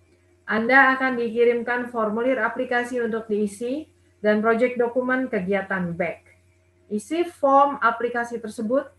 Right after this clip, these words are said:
dan kirimkan melalui email ke homedecorindonesia at kemendak dot co dot I D sebelum tanggal lima belas November dua ribu dua puluh. Buruan di screenshot dulu nih halaman yang ini nih, di screenshot dulu nih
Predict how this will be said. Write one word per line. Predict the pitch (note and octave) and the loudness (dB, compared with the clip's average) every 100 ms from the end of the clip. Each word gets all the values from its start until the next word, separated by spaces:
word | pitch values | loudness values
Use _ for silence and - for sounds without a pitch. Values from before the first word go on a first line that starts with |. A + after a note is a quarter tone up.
| _ _ _ | _ _ _
dan | A#3+ B3 B3 | -2 -2 -2
kirimkan | C4+ C4 B3+ C4+ C4 | -2 0 0 0 0
melalui | A#3+ A3 A3 G3+ A3+ | 0 2 0 -2 -4
email | A3+ A#3 C#4 E4 - | -2 -2 -2 -4 -4
ke | A3+ | -4
homedecorindonesia | G#3 A3 A#3+ A#3 A3 G#3+ G#3 F3+ F#3+ F3+ F#3 G3+ G#3 B3+ | 0 0 0 0 0 2 0 0 -2 -4 -2 -2 0 0
at | G#3+ G3 G3 | 0 -2 -4
kemendak | - G3+ A#3 A#3+ B3+ B3 F#3+ | -6 -4 -4 0 0 0 -2
dot | F#3 F#3 | -4 -6
co | - A3+ G3+ | -4 -2 0
dot | F#3 - | -4 -6
I | F3+ F#3+ | -6 -4
D | G3 D#4+ G4+ - _ _ | -2 -2 -4 -12 _ _
sebelum | - A3+ G#3+ C#4 C#4+ C4+ | -8 -2 4 4 4 -2
tanggal | B3 A#3+ | 0 2
lima | A3+ A3+ G#3+ | 2 2 2
belas | G#3 G#3+ G#3+ | 2 2 0
November | G3 G3 F#3 F#3+ F#3+ | -4 -2 -2 -2 -2
dua | F3 F3+ F3 | 0 0 0
ribu | F3+ | 0
dua | F3+ F3 F3 | 0 0 0
puluh. | F#3+ D#3 - _ _ | -4 -4 -10 _ _
Buruan | F#3+ A3 B3+ C4 C4+ A#3+ | 2 6 8 8 6 4
di | B3 | 0
screenshot | - C4 C4 C4 B3+ B3+ | 0 0 0 2 2 2
dulu | C4 D4+ | 2 2
nih | C#4 C4 | 2 0
halaman | B3 A#3 B3 A#3+ | 2 2 2 0
yang | A#3 A#3 | -2 -2
ini | C4 C4 | -2 -2
nih, | A#3+ G3+ - _ _ _ | -2 -4 -8 _ _ _
di | A3+ | -4
screenshot | A#3 - B3 B3 A#3+ A3+ A3 | -4 -2 0 0 0 0 0
dulu | A#3 B3 A#3 | -2 0 0
nih | G#3+ F3+ | 0 -4